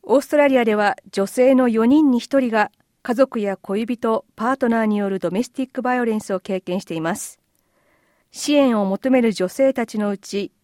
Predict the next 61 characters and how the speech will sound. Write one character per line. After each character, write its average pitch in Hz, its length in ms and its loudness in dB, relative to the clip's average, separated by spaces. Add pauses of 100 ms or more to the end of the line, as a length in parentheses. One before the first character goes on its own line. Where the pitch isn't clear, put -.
九 294 240 0
割 254 200 0
が 220 120 -2
経 226 200 -2
験 220 220 -2
し - 80 -14
て 226 140 0
い 220 40 0
る 220 80 -2
の 202 120 0
が 180 240 0 (400)
経 220 240 2
済 247 260 0
的 233 240 -4
な 226 80 0
虐 202 300 -6
待 175 120 -2
で 165 120 -4
す。 - 240 -14 (1080)
今 311 220 4
回 254 160 2
の 233 80 2
エ 247 100 2
ピ - 100 -12
ソ 240 140 2
ー - 20 2
ド 220 100 2
で 202 120 0
は、 190 200 2 (240)
経 233 280 2
済 285 260 0
的 269 200 -4
な 254 100 0
虐 220 340 -4
待 226 160 0
と 208 260 0 (180)
移 202 100 -4
民 254 240 4
女 277 140 2
性 233 240 -2
が 202 140 -2
受 196 100 -6
け 269 100 0
る 233 80 0
影 202 200 -2
響 254 180 -4
に 240 120 0
つ - 160 -8
い 240 40 -4
て 190 100 -6
考 190 260 -6
え 170 80 -4
ま 160 140 -4
す。 - 240 -16 (1200)
仮 226 280 0
名 294 60 6
で 285 100 2
紹 277 240 0
介 269 200 0
す 247 160 -12
る 233 220 -2